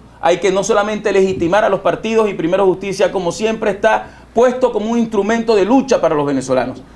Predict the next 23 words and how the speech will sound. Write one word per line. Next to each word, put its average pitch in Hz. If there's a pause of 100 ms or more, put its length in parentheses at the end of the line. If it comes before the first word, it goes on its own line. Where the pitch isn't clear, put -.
sino 160
también 160
después 196
salir 190 (280)
a 143
hacer 208
nuestro 190
propio 214
proceso 190
electoral 175 (300)
para 156
demostrarle 196
a -
todos 233
los 214
venezolanos 185
y -
al 170
mundo 202
entero 185 (320)
que 156
tenemos 175
listos 196